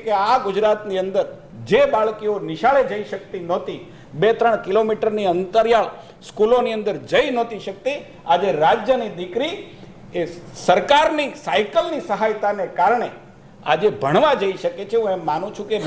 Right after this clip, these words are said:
માત્ર ગુજરાત નહીં, દેશની અંદર દાખલો બેસી એવી ઉપલબ્ધિ છે. વિપક્ષના કેટલાક લોકોએ પછાત જાતિના, આર્થિક રીતે પછાત જાતિના કે ઓ બી સીના જે પ્રકારે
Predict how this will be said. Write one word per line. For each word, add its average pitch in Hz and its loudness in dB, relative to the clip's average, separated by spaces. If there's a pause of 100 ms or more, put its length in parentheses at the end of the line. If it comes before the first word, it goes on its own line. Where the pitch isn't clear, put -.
માત્ર 180 2
ગુજરાત 180 2
નહીં, 294 -2 (320)
દેશની 190 0
અંદર 202 0 (140)
દાખલો 175 0 (100)
બેસી 160 0 (140)
એવી 160 -6
ઉપલબ્ધિ 113 0
છે. - -14 (2750)
વિપક્ષના 285 2
કેટલાક 262 0 (120)
લોકોએ 277 2 (1800)
પછાત 277 4 (140)
જાતિના, 247 0
આર્થિક 254 -2
રીતે 247 0 (140)
પછાત 240 2
જાતિના 247 0
કે 233 -2
ઓ 202 2
બી 233 -8
સીના 196 -6 (340)
જે 247 6
પ્રકારે 247 2